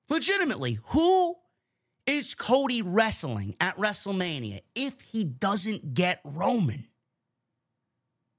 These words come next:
Who on Raw? Do we go back and do Cody versus Seth? Is that what you want? Another match between those two?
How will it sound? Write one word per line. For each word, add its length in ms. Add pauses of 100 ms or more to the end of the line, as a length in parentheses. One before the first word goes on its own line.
(720)
Who 160
on 260
Raw? 360 (1800)
Do 100
we 140
go 220
back 260
and 100
do 120
Cody 320
versus 340
Seth? 460 (1400)
Is 80
that 160
what 160
you 80
want? 280 (1080)
Another 520
match 380
between 400
those 240
two? 280